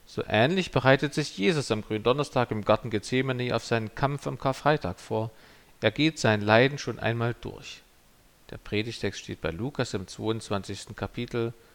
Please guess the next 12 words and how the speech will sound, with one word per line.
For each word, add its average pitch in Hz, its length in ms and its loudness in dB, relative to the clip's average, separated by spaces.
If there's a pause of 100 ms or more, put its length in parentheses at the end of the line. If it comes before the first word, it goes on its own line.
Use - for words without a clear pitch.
(200)
Verse 98 320 -2
neununddreißig 104 800 -2
bis - 160 -10
sechsundvierzig. - 800 -10 (1500)
Jesus 127 480 4
ging 143 160 -4
nach 113 160 4
seiner 110 280 2
Gewohnheit 139 680 2
hinaus 107 460 0
an 143 100 -6
den 139 160 -2